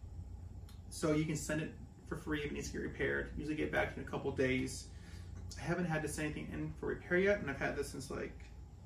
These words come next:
twenty-one. Everything works great, so it's just nice knowing that they do take care of things and insure it for a long time in case something does happen. So even if you're buying on the used market, then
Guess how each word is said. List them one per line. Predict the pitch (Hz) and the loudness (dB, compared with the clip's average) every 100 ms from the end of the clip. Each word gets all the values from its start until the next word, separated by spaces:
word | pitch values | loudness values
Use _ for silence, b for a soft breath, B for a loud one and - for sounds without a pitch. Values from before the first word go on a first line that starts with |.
| - - | -12 -12
twenty-one. | - 160 156 143 143 175 240 - - - - B B B B B B B B B B B B B B - | -6 -2 -2 -2 0 4 4 2 -10 -12 -12 B B B B B B B B B B B B B B 6
Everything | 175 185 180 170 | 12 12 12 10
works | 160 160 | 8 4
great, | - 160 151 - | 2 6 6 4
so | - 175 | 2 2
it's | 160 | 4
just | 180 | 4
nice | 180 156 | 4 4
knowing | 165 151 143 | 2 2 2
that | 139 135 - - B B B - | 2 0 -2 -8 B B B 4
they | 143 139 - | 4 4 2
do | 151 147 | 2 2
take | 143 170 - - | 0 -2 -2 2
care | 139 139 | 2 2
of | 139 | 0
things | - 131 127 | 2 4 4
and | 127 | 2
insure | 123 135 131 | 2 2 2
it | 113 - | 0 -2
for | |
a | 131 | 2
long | 123 123 131 | 4 4 4
time | - 120 - | 0 -2 -2
in | |
case | - 208 | 2 4
something | 214 208 196 | 6 6 8
does | 175 185 | 8 6
happen. | - 123 - | 4 -2 -2
So | - - | -4 2
even | 190 | 4
if | 208 | 6
you're | 202 | 4
buying | 175 165 170 | 6 4 4
on | 165 | 0
the | 151 | -2
used | 151 156 - | 0 -2 -2
market, | 151 160 233 143 101 - - - - - - - - - - - 156 | 0 2 4 2 0 -6 -10 -10 -12 -12 -12 -12 -12 -10 -10 -8 -2
then | 156 151 151 160 | 0 0 0 -4